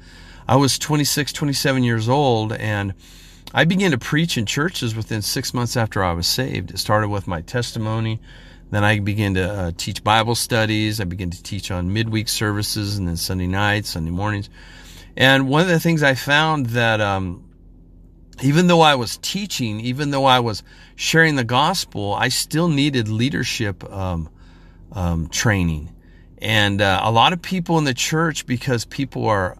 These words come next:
up front, think that they're a leader. And that's not necessarily true.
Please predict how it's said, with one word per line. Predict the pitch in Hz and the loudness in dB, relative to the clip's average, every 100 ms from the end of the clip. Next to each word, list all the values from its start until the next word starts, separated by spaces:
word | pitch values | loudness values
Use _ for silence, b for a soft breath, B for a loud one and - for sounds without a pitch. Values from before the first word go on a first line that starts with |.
| - 117 | -6 -2
up | 123 - | -2 -4
front, | - 135 160 143 107 - | 0 4 6 4 2 -4
think | - 131 120 | -4 -4 -4
that | 113 104 | -6 -4
they're | 110 107 104 95 | -2 0 0 -4
a | 104 | -6
leader. | 101 135 160 76 73 - B B B B | -2 0 -2 -4 -10 -18 B B B B
And | |
that's | 120 139 | 0 2
not | 180 160 | 2 4
necessarily | 160 151 131 - 143 127 98 | 2 0 -2 0 0 0 -2
true. | - 143 139 95 | -4 -4 -4 -6